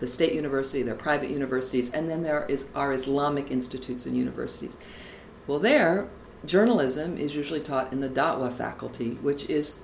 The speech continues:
the, the missionary faculty. The, uh, Da'wah is literally the call to God. And so,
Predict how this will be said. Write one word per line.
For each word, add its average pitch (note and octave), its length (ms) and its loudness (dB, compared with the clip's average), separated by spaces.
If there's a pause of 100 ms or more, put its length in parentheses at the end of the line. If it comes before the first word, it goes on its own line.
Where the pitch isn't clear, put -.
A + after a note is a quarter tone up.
the, D#3+ 160 0 (800)
the E3+ 100 2
missionary F#3 520 6
faculty. C3+ 560 -2
The, C#3 240 2 (400)
uh, A#2 140 -4
Da'wah E3 380 4
is C#3+ 160 2
literally D#3 380 6
the C3 120 2
call B2+ 260 -4
to B2+ 120 -6
God. B2 520 4
And C#3 180 2
so, D#3 340 2